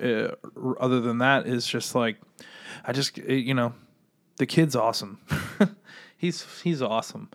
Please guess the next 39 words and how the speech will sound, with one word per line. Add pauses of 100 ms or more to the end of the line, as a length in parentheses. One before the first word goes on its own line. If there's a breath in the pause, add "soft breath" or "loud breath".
(460 loud breath)
He's,
he's,
he
turned
our
lives
completely
upside
down,
but (280)
he's, (380)
like,
of
all
the
issues
we've
had
this
year, (260 loud breath)
he's
kind
of
the
bright
star. (400 soft breath)
So, (680 soft breath)
yeah, (340)
I'm
ex-,
I,
I
don't
know.
I
like
Thanksgiving (260 loud breath)
just
because